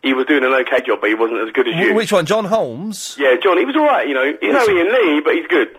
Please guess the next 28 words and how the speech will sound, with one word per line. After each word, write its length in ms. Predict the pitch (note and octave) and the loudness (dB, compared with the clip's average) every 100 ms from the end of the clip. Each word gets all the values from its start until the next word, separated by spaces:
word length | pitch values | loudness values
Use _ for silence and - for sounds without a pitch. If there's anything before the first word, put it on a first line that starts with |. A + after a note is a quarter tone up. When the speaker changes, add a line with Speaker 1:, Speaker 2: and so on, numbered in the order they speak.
| - | -16
Speaker 2:
He's, 160 | C4 | -12
he's 200 | B3+ B3 | -10 -10
a 20 | |
good 160 | G#3 D#3 | -6 -6
lad, 200 | F#2 D3 | -8 -16
yeah. 100 | D#2+ F3 | -16 -2
Speaker 1:
Yeah. 260 | E3+ G#2+ - - - - | 0 0 -4 -20 -10 -4
I 40 | |
just 80 | C#4 | 0
wanted 160 | F#4 D4 | 0 0
to 120 | C#4 | -2
say, 120 | D4 A3+ F3 | 0 2 2
Ian, 160 | D#3 - - _ A#3+ | 0 -4 -12 _ -8
the, 140 | A#3 | -4
the 140 | B3+ C4+ | 0 2
old 200 | B3+ G#3+ | 2 -2
animal, 500 | A3 A#3 G3 E3 D3+ | -2 0 0 0 0
I 80 | G#3 | 0
mean, 140 | A#3 | 0
I'd 200 | - B3+ B3+ | 2 0 0
never 280 | D4+ B3+ | 0 2
wanna 240 | E3+ B2+ - | 0 -2 -2
see 120 | C3+ | -2
an 100 | A#2+ | 0
animal 340 | A#2+ A#2+ A2+ A2 | 0 -2 -4 -4
hurt, 360 | A#2 A2+ A2+ - _ | 0 2 0 -8 _
you 100 | C#3 | -6
know? 240 | D3+ A3 | -2 -2